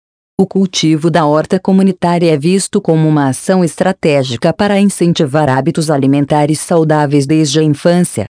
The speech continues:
Ao participarem do processo de plantio e colheita, as crianças ampliam seu conhecimento sobre alimentação saudável e podem levar essas práticas para suas casas, contribuindo para uma mudança positiva nos hábitos familiares.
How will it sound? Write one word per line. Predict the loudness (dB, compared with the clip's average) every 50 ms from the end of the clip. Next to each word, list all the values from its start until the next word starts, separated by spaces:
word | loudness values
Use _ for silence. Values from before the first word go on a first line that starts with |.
| _ _ _ _ _ _
Ao | 0 0 0
participarem | 0 -4 -4 -4 -4 -4 -2 -4 -4 -2 0 0 0 2 2 2 0
do | 0 0
processo | 0 0 0 0 0 -2 0 0 0 0 -2 -4
de | -4 -4
plantio | -2 0 0 0 0 0 0 0 0 2 0
e | 0 0
colheita, | 0 0 0 2 2 2 0 0 0 0 -2 -2 -4 _ _ _
as | -4 -2 -2 -4
crianças | -6 -2 0 2 2 2 0 0 0 -2 -2 0
ampliam | 0 0 0 0 0 0 0 0 0
seu | -2 -2 -2 -2
conhecimento | 0 0 0 2 2 0 -2 -2 -2 0 2 2 0 0 -2 -2
sobre | -2 -2 -2 0 0 0
alimentação | 0 2 2 2 2 0 0 0 -2 -4 -4 -4 -2 0 0 0
saudável | 0 0 -2 0 0 0 0 0 0 0 0 0 0
e | 0
podem | 0 0 0 0 2 2 2
levar | 2 0 0 0 0 0 2 0
essas | 0 -2 0 -2 -4 -4 -2
práticas | _ -2 0 0 -2 -2 -2 -2 -2 -2 -4 -2
para | _ -2 -2 -2
suas | -2 0 0 0 0 -2 -4
casas, | -2 0 0 2 2 0 0 0 -2 -2 -4 -10 -16 _ _ _ _
contribuindo | -2 0 0 2 0 0 -2 0 0 0 2 2 0 0
para | 0 0 0 2
uma | 2 2 2
mudança | 2 2 2 0 0 0 0 -2 -2 -2 -4
positiva | -2 0 -2 0 0 -4 -4 _ -2 -2 0 0 0 0
nos | 0 0 0 0
hábitos | 0 0 0 -2 -2 -2 -4 -4 -2
familiares. | -2 0 0 2 2 2 2 2 2 2 0 0 -2 -4 -6 -8